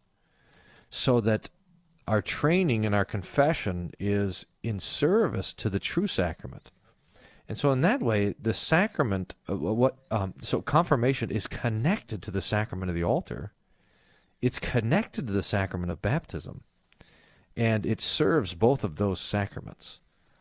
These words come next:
So it is sacramenti. What are we doing, though,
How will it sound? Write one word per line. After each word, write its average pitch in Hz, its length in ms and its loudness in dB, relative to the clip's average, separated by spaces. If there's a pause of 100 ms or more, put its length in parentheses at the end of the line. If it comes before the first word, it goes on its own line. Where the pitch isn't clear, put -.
(500)
So 117 340 2
it 113 220 2
is 113 220 4
sacramenti. 104 1200 -2 (720)
What 180 140 6
are 294 60 6
we 339 100 6
doing, 139 480 6
though, 92 360 2